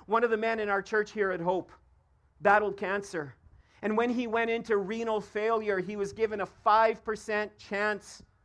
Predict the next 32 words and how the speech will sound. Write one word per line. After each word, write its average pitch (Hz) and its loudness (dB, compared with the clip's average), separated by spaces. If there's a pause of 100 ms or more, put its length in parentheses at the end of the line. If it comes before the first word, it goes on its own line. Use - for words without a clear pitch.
(400)
of 180 0
surviving. 180 0 (1400)
And 180 -2
yet 175 0
God 185 4
miraculously 175 -2
spared 160 -6
his 151 -12
life. 123 -8 (1400)
And 170 -4
though 208 2
there 202 2
was 196 -2
plenty 202 -4
of 170 -4
suffering 196 -2
and 175 -6
a 151 -6
struggle 196 -2
for 180 -4
him 190 -4
and 185 -6
the 160 -6
family, 190 -4 (1600)
even 180 -4
I 180 0
believe 185 2
physical 185 -4 (420)
struggles 185 0
to 175 -12
this 170 -2
day, 151 -2